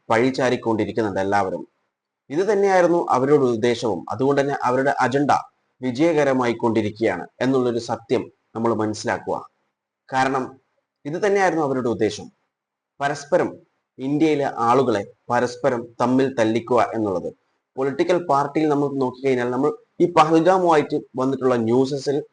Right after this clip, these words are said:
അതിന്റെ കോമന്റ് ബോക്സ് നോക്കിക്കഴിഞ്ഞാൽ നമുക്ക് മനസ്സിലാവുന്ന ഒരു കാര്യമുണ്ട്. പൊളിറ്റിക്കൽ പാർട്ടീസ് പരസ്പരം പഴിചാരിക്കൊണ്ടിരിക്കുകയാണ്.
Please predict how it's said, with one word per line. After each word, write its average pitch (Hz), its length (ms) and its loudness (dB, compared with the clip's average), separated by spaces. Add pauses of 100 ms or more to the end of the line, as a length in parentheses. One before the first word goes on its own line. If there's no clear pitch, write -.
(200)
അതിന്റെ 151 220 2
കോമന്റ് 151 400 4
ബോക്സ് 127 360 0
നോക്കിക്കഴിഞ്ഞാൽ 120 460 -2
നമുക്ക് 117 240 -2
മനസ്സിലാവുന്ന 123 540 -2
ഒരു 113 160 -2
കാര്യമുണ്ട്. 110 480 0 (500)
പൊളിറ്റിക്കൽ 151 400 -2
പാർട്ടീസ് 127 580 0
പരസ്പരം 135 600 -2 (760)
പഴിചാരിക്കൊണ്ടിരിക്കുകയാണ്. 123 1080 0